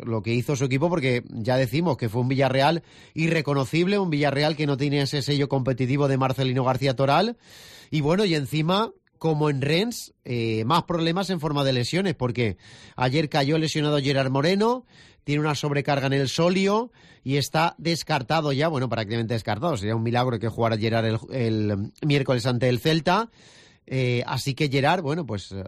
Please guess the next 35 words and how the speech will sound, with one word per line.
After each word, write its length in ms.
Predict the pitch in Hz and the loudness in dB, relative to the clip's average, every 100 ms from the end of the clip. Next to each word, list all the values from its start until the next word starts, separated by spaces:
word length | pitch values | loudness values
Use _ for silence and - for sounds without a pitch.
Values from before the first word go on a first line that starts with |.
| - | -10
hasta 560 | 107 104 107 101 98 98 | -10 -6 -2 0 0 0
el 80 | |
año 180 | 110 113 | 0 0
que 80 | 110 | 0
viene 160 | 123 143 | 0 0
no 120 | 120 | 0
va 80 | 104 | 0
a 20 | |
jugar 220 | 117 107 | 0 -2
con 120 | 110 | 0
el 140 | 107 104 | -2 0
Villarreal, 400 | 107 104 113 143 | 0 2 0 0
ese 160 | 127 | -2
partido 520 | 101 110 131 131 165 - - - - | -2 -2 0 2 2 -2 -16 -12 -4
primero 360 | 147 135 139 | 0 0 2
del 140 | 139 135 | 2 2
año 340 | 139 165 165 - - - | 2 0 -2 -8 -14 -4
en 160 | 147 | -2
Mestalla 420 | 143 127 147 135 | 0 0 0 0
ante 140 | 135 135 | 0 0
el 60 | |
Valencia. 460 | 131 185 220 120 104 | 2 2 0 -2 -2
Ahí 140 | 104 | -2
sí 180 | 113 123 | -4 -6
que 360 | 127 117 110 - | -2 -2 -2 -4
parece 320 | - 113 110 117 | -4 -4 -4 -2
que 80 | |
va 80 | 117 | 0
a 20 | |
estar 260 | 107 117 110 | 0 0 0
el 120 | 110 | 0
bueno 240 | 104 110 107 | 0 0 0
de 120 | 104 | 0
Gerard 280 | 107 110 110 | 0 0 2
Moreno, 420 | 120 135 170 | 2 2 2